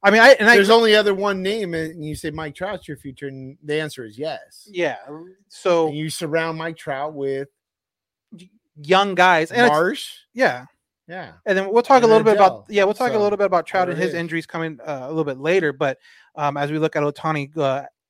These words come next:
Speaker 1: at three to, uh, three one count, again, Marsh on second, uh, one out. Do you think he gives, he probably doesn't give him anything here. I think he walks.
Speaker 2: Nah, I wouldn't pitch
Speaker 1: We
Speaker 2: him
Speaker 1: should, we
Speaker 2: anything,
Speaker 1: should
Speaker 2: man.
Speaker 1: start, we should start, like, a sports book. Okay, next pitch, pitch by pitch.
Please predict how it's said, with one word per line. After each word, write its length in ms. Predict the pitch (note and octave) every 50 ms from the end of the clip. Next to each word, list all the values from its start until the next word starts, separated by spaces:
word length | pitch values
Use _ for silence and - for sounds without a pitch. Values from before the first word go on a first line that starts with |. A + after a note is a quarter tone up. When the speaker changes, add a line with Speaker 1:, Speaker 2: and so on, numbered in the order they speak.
| _
Speaker 1:
at 160 | - D3 B2+ - _ _
three 280 | _ - E3 E3 E3+
to, 260 | E3+ E3 D3 C#3+ -
uh, 200 | - D#3 C#3 C3+ B2+
three 200 | - - E3+ E3
one 220 | D#3 D#3 D3+ C#3+
count, 360 | - - D#3+ D3 D3 D3 D3+ _ _ _ _ _ _ _ _ -
again, 260 | D3+ C#3+ D3 C#3+ C#3
Marsh 340 | C3+ C#3+ D3 D3+ D3+ C#3+ - -
on 320 | D#3+ D#3+ D3 C#3 C3+ C3+
second, 480 | C3 - - F3 E3 - - F3 E3+ D#3+ _ _ _ _ _ _ _ _ _ _ _ _ _ -
uh, 180 | B2+ A#2 A2+ A2 G#2+ G2 - _ _ _
one 300 | - C#3 C#3+ D#3 D#3+ D#3+
out. 280 | D#3 D3+ D3+ D3+ D3+ - _ _ _ _ _ _ _ _ _ -
Do 80 | F3
you 180 | F3+ F3 F#3 F#3+
think 240 | F#3+ - F3+ F3 -
he 60 | F3+ D#3
gives, 260 | D#3+ E3+ D#3+ D3+ E3+
he 180 | - E3 E3+
probably 180 | F3 - G3+ E3+
doesn't 140 | D#3 D3 D3
give 80 | C#3 C3+
him 80 | C3+ C3
anything 280 | D3 C#3+ C#3+ C3+ - C#3
here. 220 | B2 B2+ C3 C3+ C3 -
I 60 | C#3
think 120 | C#3 C#3+
he 60 | A#2+ A#2
walks. 280 | A#2 A2+ A2+ G#2+ G#2
Speaker 2:
Nah, 40 | G#2+
I 260 | - - - - G2 G#2
wouldn't 140 | G#2 F#2 E2+ _ _ _ _ _ _ _ _
pitch 100 | A2+ -
Speaker 1:
We 60 | D#3
Speaker 2:
him 40 | D#3+
Speaker 1:
should, 100 | - F3+ D#3+ D3+
we 100 | D3 D#3+
Speaker 2:
anything, 40 | E3
Speaker 1:
should 100 | - F3 D#3+ -
Speaker 2:
man. 60 | -
Speaker 1:
start, 320 | - D#3+ D#3 D3+ D3+ C#3+ _ _
we 80 | E3 C#3+
should 140 | - - D#3
start, 140 | - E3+ D3+
like, 100 | C#3 -
a 60 | C3+
sports 360 | - - - C#3 C#3 C#3 -
book. 240 | - - B2+ B2 -
Okay, 220 | C#3 - - C3
next 240 | B2+ C3+ C#3 B2+ -
pitch, 300 | - - D3 B2+ - - -
pitch 180 | - D#3+ -
by 120 | - D3+ C3
pitch. 400 | - - C3+ - - - -